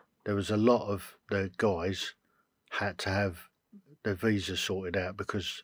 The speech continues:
the foreign and Commonwealth soldiers had to have Schengen visas to be able to go to Holland and go through Belgium and France.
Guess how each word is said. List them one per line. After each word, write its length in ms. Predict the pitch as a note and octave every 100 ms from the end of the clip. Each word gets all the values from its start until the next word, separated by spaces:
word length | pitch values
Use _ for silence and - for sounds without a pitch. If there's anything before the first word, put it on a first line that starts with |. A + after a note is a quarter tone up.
| -
the 80 | -
foreign 300 | - A#2+ G#2+
and 120 | F#2+
Commonwealth 540 | - A2 G2 F#2 F2
soldiers 560 | - E2+ E2+ F#2+ - - _ - - _ - _ - _
had 220 | - G#2 -
to 120 | G2
have 200 | G2+ F#2 D#3 -
Schengen 500 | - A2+ G2+ F#2+ F2
visas 540 | F#2 F2+ E2+ E2+ - _ _ _ _
to 80 | -
be 140 | G2 G2+
able 160 | F#2+
to 80 | -
go 180 | G#2+ F#2+
to 140 | -
Holland 540 | - A2+ F#2+ E2+ E2+ - _ _ _ _ G2+
and 220 | F#2+ F#2
go 180 | G2 F#2
through 240 | - F#2
Belgium 500 | - G2+ G2 - F#2+
and 160 | F#2 -
France. 540 | G#2+ E2+ F#2 -